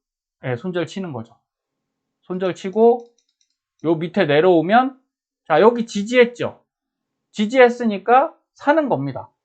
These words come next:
예, 더 안 내려갔잖아요. 그럼 여기서 뭐, 이렇게 해서 여기서 사셔도 되고 못 사더라도 여기서 사도 아무 문제가 없다는 거죠.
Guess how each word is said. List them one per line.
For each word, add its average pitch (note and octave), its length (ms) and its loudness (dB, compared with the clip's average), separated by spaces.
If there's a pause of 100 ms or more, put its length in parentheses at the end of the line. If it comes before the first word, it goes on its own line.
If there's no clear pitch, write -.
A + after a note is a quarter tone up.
(300)
예, C3+ 160 -8
더 A3 140 4
안 D#3+ 160 2
내려갔잖아요. C3 600 -2 (360)
그럼 F3 180 -10
여기서 G3+ 320 0
뭐, D#3 300 -8 (520)
이렇게 A#3 280 -2
해서 A#3 180 2
여기서 A#3+ 440 0
사셔도 A3 380 -2
되고 D#3+ 220 -4
못 E3 140 -2
사더라도 G#3+ 580 -2
여기서 A3+ 400 -2
사도 G3 240 -6
아무 E3+ 240 -6
문제가 C3+ 340 -14
없다는 A2+ 360 -16
거죠. - 180 -20